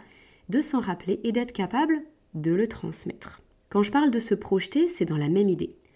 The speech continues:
Se projeter, imaginer une attaque de tel animal sauvage,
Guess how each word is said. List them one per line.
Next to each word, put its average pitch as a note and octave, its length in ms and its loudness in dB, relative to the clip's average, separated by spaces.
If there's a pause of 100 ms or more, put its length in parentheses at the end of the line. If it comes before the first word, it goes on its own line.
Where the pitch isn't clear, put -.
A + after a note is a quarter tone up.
(160)
Se - 160 -6
projeter, G#3+ 760 0
imaginer G#3+ 720 4 (180)
une F#3 160 4
attaque F#3 360 0
de E3 80 0
tel F3 240 2
animal E3 320 2
sauvage, F3 560 -2